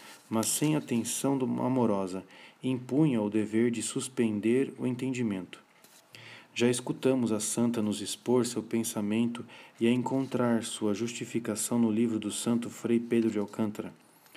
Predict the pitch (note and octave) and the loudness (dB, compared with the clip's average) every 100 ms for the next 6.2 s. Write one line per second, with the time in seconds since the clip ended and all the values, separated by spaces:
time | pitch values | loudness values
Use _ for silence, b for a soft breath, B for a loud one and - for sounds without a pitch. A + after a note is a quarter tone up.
0 | B B B - A2+ G#2+ A2+ - G#2+ G#2 | B B B 2 2 2 -2 -2 0 2
1 | A#2 A2+ - B B B A#2 A#2+ C#3+ D3+ | 2 2 -2 B B B -4 0 4 4
2 | A2 G#2 F#2+ G2+ F#2 F#2 F#2 - _ _ | 2 -2 -4 -4 -4 -6 -12 -20 _ _
3 | _ _ B B B B - - A2 B2+ | _ _ B B B B -12 2 6 6
4 | C#3 A2+ A2 G#2+ G#2 - B2+ A2+ A2 A2+ | 4 2 0 -2 -2 -2 -2 0 0 0
5 | G#2+ F#2+ A2+ A#2+ G#2+ G#2+ - G#2+ G#2 A2 | -2 0 2 2 0 -2 -4 -2 0 0
6 | G2+ | -2